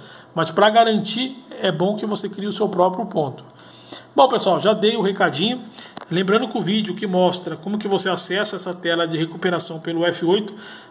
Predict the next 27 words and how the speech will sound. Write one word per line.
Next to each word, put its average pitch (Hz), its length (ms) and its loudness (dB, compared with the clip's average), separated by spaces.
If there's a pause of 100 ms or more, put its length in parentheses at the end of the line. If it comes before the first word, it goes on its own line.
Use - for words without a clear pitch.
(120)
vai 170 200 2
tá 185 140 6
aqui 202 380 -2
na 190 160 2
descrição 208 500 -2
do 202 120 0
vídeo, 180 260 0
no 196 60 -2
comentário 196 420 2
fixado, 156 560 -4 (320)
beleza? 151 400 0 (420)
Vou 214 100 2
ficando 220 220 -4
por 220 140 -2
aqui, 226 200 0
se 214 100 -4
inscreva 208 300 -4
no 196 80 -6
canal, 185 400 4
deixa 190 220 2
o - 20 -2
seu 156 160 -2
like, 170 440 2
um 147 100 -6
forte 180 360 2
abraço, 151 640 2 (160)
falou! 135 760 0